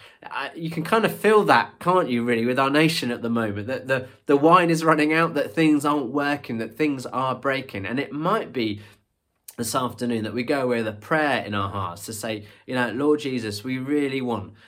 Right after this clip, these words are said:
um, the, your wine, as it were, your life, your goodness." Because the beauty of this passage is that Jesus takes water. He just takes kind of everyday stuff that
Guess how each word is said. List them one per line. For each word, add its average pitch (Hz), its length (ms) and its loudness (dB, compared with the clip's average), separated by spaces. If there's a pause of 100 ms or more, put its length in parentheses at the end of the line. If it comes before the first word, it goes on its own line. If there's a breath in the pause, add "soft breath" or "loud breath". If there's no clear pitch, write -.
um, 117 600 -4
the, 127 100 -8
your 131 280 2
wine, 120 440 0
as 104 140 -6
it 104 100 -8
were, 104 220 -4
your 131 360 2
life, 107 500 -2
your 117 200 -4
goodness." 101 480 -10
Because 135 320 -4
the 147 100 0
beauty 190 440 -2
of 160 80 -2
this 151 160 -4
passage 104 560 -12 (360 loud breath)
is 127 140 -6
that - 180 -6
Jesus 170 460 -2
takes 139 340 -2
water. 131 400 -8
He 113 140 -4
just 151 240 -6
takes 139 240 -4
kind 127 180 -4
of 120 220 -6
everyday 143 960 0
stuff - 600 -6
that 110 200 -6